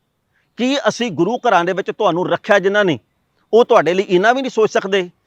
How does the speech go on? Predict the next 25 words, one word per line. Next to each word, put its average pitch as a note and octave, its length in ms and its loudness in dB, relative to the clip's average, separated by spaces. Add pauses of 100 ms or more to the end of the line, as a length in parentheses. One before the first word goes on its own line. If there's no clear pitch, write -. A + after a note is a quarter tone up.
(240)
ਉਹ A3+ 120 6
ਕਹਿੰਦਾ, A#3 240 2
"ਬਾਈ G3+ 200 2
ਜੀ A#3+ 140 -8
ਮੇਰੀ A3+ 220 -2
ਪੰਜ G3+ 380 0
ਹਜ਼ਾਰ A3 260 2
ਰੁਪਇਆ F3+ 240 -2
ਤਨਖਾਹ, F3+ 400 0
ਮੈਂ G#3 120 -4
ਫਿਰੋਜ਼ਪੁਰ F#3+ 520 -4
ਦੇ F#3 120 -8
ਇੱਕ F#3+ 140 -8
ਪਿੰਡ F3+ 200 -4
ਦੇ E3+ 120 -4
ਵਿੱਚੋਂ E3+ 240 -6
ਆਇਆ D3 220 0 (960)
ਤੇ C4 120 8
ਮੇਰੇ A#3 340 2
ਘਰ A3+ 240 2
ਦੀ G#3 180 -4
ਹਾਲਤ F#3+ 340 2
ਬਹੁਤ G3 380 0
ਮੰਦੜੀ F3 380 2
ਆ, A#2+ 120 0